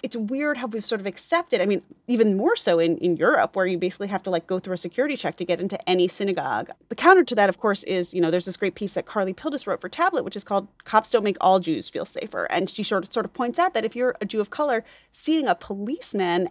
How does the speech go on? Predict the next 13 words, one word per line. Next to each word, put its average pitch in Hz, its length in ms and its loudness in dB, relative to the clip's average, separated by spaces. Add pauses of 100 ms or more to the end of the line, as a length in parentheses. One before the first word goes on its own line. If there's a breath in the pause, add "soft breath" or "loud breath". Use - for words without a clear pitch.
(100)
at 208 140 -2
your 196 160 -2
place 247 440 -6
of 180 100 -2
worship 175 540 -2
is 240 100 4
actually 262 260 0
not 226 340 4
the - 60 -2
comfort 196 560 -4
that 185 140 0
it 175 180 -2
is 185 400 -2